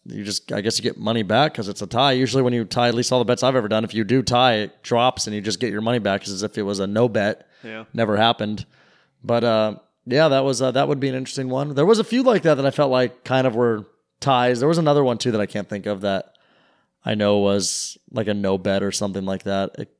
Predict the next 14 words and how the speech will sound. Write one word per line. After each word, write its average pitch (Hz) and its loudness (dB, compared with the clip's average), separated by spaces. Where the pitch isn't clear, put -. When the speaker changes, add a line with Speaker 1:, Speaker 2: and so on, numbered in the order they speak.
Speaker 1:
could 160 2
have 131 2
even 113 -2
been 113 0
the, 92 -2
it 127 0
actually 147 2
might 123 4
have 117 -2
been 120 0
the 113 -4
Mountain 113 -2
and 107 -4
the 92 -4